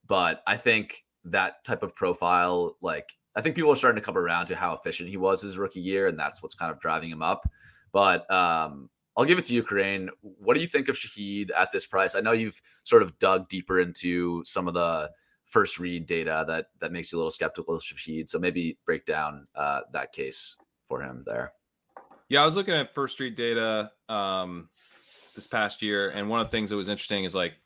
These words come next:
Speaker 2: generally you want guys, 'cause, like, if you're absolutely dominating, uh,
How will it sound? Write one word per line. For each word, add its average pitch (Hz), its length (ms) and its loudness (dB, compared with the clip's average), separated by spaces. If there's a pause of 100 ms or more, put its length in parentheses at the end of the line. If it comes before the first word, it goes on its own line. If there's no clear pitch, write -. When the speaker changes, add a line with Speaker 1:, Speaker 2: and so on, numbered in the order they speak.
Speaker 2:
generally 143 420 10
you 107 100 4
want 110 240 6
guys, 101 260 4
'cause, 123 140 -2
like, 127 240 2 (640)
if 139 160 2
you're 139 380 4
absolutely 110 480 4
dominating, 101 760 0 (280)
uh, 90 320 0